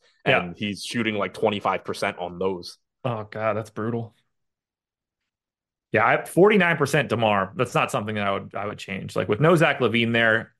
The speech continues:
Speaker 1: against Charlotte, that is a stand that I am more, like, I'm very happy to see that stand.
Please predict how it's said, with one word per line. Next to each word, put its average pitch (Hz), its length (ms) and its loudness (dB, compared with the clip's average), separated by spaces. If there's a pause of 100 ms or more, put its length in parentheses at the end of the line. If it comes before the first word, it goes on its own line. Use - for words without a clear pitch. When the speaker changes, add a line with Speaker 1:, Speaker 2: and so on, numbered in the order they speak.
Speaker 1:
against 113 320 0
Charlotte, 117 540 2
that 117 180 2
is 101 100 -2
a 104 80 -2
stand 101 440 -4
that 98 80 -4
I 98 140 -2
am 90 260 -10 (180)
more, 123 320 0
like, 110 200 2
I'm 117 140 0
very 143 240 4
happy 113 280 0
to 98 60 -4
see 95 320 -12
that 95 240 -6
stand. - 420 -10